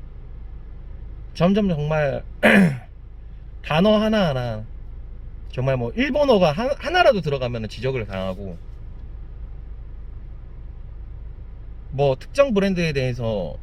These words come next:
얘기를 하면은 거기로 홍보해주고 협찬을 받는다는 오해도 받고, 유튜브가 점점 하기가 싫어지는 생각까지도 좀 들어가고 있어요. 제가 생각하는 유튜브는 이런 게 아니었거든요.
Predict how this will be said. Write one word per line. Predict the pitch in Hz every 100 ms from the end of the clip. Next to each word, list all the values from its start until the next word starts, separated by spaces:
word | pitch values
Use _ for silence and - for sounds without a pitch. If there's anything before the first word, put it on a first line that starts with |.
| -
얘기를 | 139 160 170
하면은 | 151 127 131 117
거기로 | 127 147 170
홍보해주고 | 170 277 269 262 190 151 139
협찬을 | - - 277 240
받는다는 | 165 151 139 113
오해도 | 98 127 127
받고, | 92 - 101 85 - - - - - - - - - - - - - - - - - - - - - - - - - - - - - - - - - - - - - - -
유튜브가 | 147 247 214 196
점점 | 165 226 339 294 160 107 - - - - - - - - - - - - - - - - -
하기가 | - 254 285 208
싫어지는 | 214 226 185 156 131 113
생각까지도 | 104 147 151 123 113 104 98 87 82
좀 | - 107
들어가고 | 120 135 180 143 107
있어요. | 87 - 92 90 - - - - - - - -
제가 | 135 165
생각하는 | 196 202 185 175 139
유튜브는 | 107 165 139 120
이런 | 101 143
게 | 113
아니었거든요. | 92 135 104 90 87 85